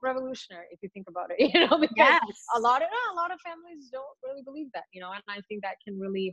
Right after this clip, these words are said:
Speaker 1: hurt the environment that the girl is growing up in, you know, 'cause I hear that a lot from my go-getters now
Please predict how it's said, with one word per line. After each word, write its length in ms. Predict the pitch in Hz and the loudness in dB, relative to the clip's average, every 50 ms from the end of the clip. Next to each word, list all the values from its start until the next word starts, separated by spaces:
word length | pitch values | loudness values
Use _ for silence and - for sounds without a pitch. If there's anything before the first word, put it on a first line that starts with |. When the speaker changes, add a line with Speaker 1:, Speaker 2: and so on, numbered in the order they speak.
| - - | -4 0
Speaker 1:
hurt 240 | 214 226 240 220 - - - - _ _ _ _ - | 4 4 4 2 0 -12 -14 -14 _ _ _ _ -2
the 140 | 190 214 - | -2 0 0
environment 720 | 196 202 185 165 196 202 214 220 220 208 196 190 185 - - - | 0 -2 0 2 2 4 4 2 0 0 -2 -2 -4 -6 -4 -4
that 140 | 190 190 | -4 -2
the 80 | 175 190 | -2 -4
girl 360 | 175 165 185 190 185 185 185 - | -2 0 2 2 2 2 0 -2
is 160 | 190 180 170 | -4 -6 -6
growing 340 | 170 185 180 175 175 170 170 - | -2 -2 0 0 -2 -4 -6 -4
up 120 | - 185 - - - | -4 -4 -4 -6 -12
in, 200 | 170 170 180 - | -12 -12 -12 -12
you 100 | - 175 | -10 -10
know, 100 | 170 170 165 | -8 -8 -8
'cause 160 | - 180 175 | -6 -2 0
I 120 | 180 175 175 - | 0 0 -2 -2
hear 140 | 190 185 | -4 -2
that 120 | 175 180 175 | 0 0 0
a 60 | 180 | 0
lot 180 | 175 175 175 180 - - | 0 0 -2 -4 -6 -8
from 140 | - 180 175 | -8 -6 -2
my 300 | 180 185 190 196 196 190 - _ _ _ _ - | 0 2 2 2 0 -2 -4 _ _ _ _ 4
go-getters 460 | 196 247 247 240 262 269 294 294 240 | 6 6 6 6 4 4 4 2 -2
now 140 | 269 294 349 | -6 -10 -10